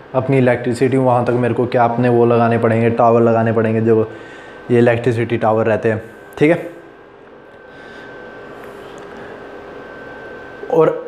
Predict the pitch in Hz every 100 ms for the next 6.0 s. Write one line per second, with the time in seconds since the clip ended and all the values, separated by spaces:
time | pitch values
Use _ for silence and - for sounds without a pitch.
0 | - - 156 165 180 170 - - - -
1 | 131 151 160 160 160 156 156 160 151 147
2 | 135 143 120 135 139 127 - - - -
3 | - - - - - - - 131 147 160
4 | 135 - 160 156 135 156 151 160 160 151
5 | 139 135 139 107 107 101 101 107 107